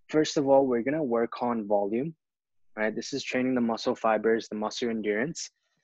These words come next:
Second phase, we're gonna work on hypertrophy. This is where we start increasing the weight and decreasing the reps, really making sure we're stressing those muscles, making those muscles grow. And then the third, uh, phase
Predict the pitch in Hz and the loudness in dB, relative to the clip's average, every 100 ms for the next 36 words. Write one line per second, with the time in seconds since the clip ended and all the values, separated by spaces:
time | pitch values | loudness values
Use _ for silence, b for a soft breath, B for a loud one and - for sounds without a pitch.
0 | _ _ - 160 156 180 - 139 139 131 | _ _ 0 0 2 -2 2 2 4 2
1 | 131 131 117 123 143 123 - 113 - 110 | 2 2 2 2 0 -4 0 0 0 -4
2 | - 113 107 104 113 - 131 120 123 123 | -4 -6 -4 -2 -2 -4 -4 0 0 0
3 | 117 - 113 110 - 127 123 131 131 139 | -4 0 0 0 -2 -4 -2 -4 -4 -4
4 | 135 107 107 110 104 104 107 104 - 107 | -4 -2 0 -2 -6 -8 -8 -8 -10 -10
5 | 117 110 98 104 - - - - 113 120 | -10 -14 -6 -4 -4 -10 -14 -10 -2 0
6 | 117 123 117 104 - 113 - 113 110 104 | 0 -2 -2 -4 -8 -8 -4 -2 -2 -4
7 | 98 - - 120 - 135 123 117 107 101 | -8 -6 0 0 0 -6 -4 -6 -6 -12
8 | - 110 104 107 104 110 107 101 - 98 | -10 -10 -10 -12 -12 -10 -8 -10 -12 -16
9 | - 101 - - 143 143 - B B B | -16 -18 -12 2 4 4 0 B B B
10 | B B 123 139 143 139 127 _ 143 139 | B B 0 4 4 4 2 _ 6 8
11 | 147 139 - 113 110 110 - - 117 120 | 6 2 2 4 6 4 0 0 2 2
12 | 113 | 0